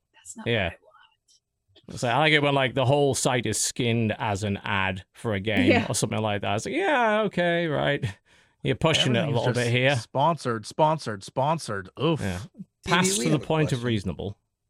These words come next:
Speaker 2: What you got?
Speaker 1: <clears throat>
Speaker 4: Do you know if there's any actual news this week? 'Cause we can't find
Speaker 2: Not
Speaker 4: anything
Speaker 2: really.
Speaker 4: left.
Speaker 3: I can't see any.
Speaker 2: There's very, very little. I, there was an interesting rumor that's turned into a discussion as a result of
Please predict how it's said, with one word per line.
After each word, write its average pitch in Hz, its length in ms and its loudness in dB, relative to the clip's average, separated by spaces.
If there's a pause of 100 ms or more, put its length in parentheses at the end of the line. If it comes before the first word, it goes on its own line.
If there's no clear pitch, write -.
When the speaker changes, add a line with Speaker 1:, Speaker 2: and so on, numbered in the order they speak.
(120)
Speaker 2:
What 139 160 -4
you 104 80 -4
got? 98 260 0
Speaker 1:
<clears throat> - 0 -
Speaker 4:
Do 285 600 -6
you 302 100 -4
know 339 320 -4
if 180 120 -10
there's 160 220 2
any 143 340 -10
actual 123 520 -4
news 117 440 0
this 127 260 -2
week? 127 480 -2
'Cause 110 140 -2
we 208 160 0 (160)
can't 151 180 6
find 131 320 2
Speaker 2:
Not 196 240 6
Speaker 4:
anything 143 160 6
Speaker 2:
really. 127 320 4
Speaker 4:
left. 220 260 6
Speaker 3:
I 190 120 6
can't 254 360 -2 (280)
see - 340 -8
any. 160 180 2
Speaker 2:
There's 185 260 4
very, 185 580 4
very 131 400 4
little. 123 400 2
I, 139 160 2
there 165 160 2
was 196 200 6
an 185 120 4
interesting 240 800 4 (240)
rumor 202 420 6
that's 143 300 2
turned 170 360 4
into 147 340 4
a 135 60 2
discussion 120 1000 0 (420)
as 151 160 4
a 160 80 4
result 160 500 4 (100)
of 156 560 2